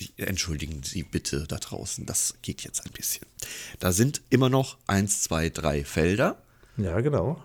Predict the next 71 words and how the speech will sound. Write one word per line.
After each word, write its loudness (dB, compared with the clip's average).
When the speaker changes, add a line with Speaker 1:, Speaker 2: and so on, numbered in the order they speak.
Speaker 1:
Und 6
da 6
ist 2
es 0
jetzt 2
nicht 4
mehr 4
eine 2
Wand, 0
die -4
sich -4
umdreht, -2
sondern -2
ein 0
Riesenfernseher. 0
Speaker 2:
Drei 2
Fernseher 4
stehen 2
vor 2
diesen 0
drei -2
Feldern. -2
Das 2
ist 0
total 2
langweilig. 4
Speaker 1:
Und 4
was 6
ist 0
mit 0
dem 2
Feuerwerk? 2
Speaker 2:
Das -6
weiß 4
ich -2
nicht -2
mehr -4
genau, 0
wahrscheinlich 2
gibt's -2
da 0
auch -2
keins. 0
Das, -4
das 0
ist, -2
Speaker 1:
Ja, -6
das -2
Speaker 2:
früher, 10
da 8
Speaker 1:
ist 6
Speaker 2:
haben 4
sich 2
immer 6
so 8
Dinger 4
umgedreht, 6
da 6
haben 6
sie 6
da 10
so 0
alle 6
so 6
Speaker 1:
Ja. 4
Speaker 2:
geschrien 4
und 6
dann 4
gab's 0
so 6
Bälle 8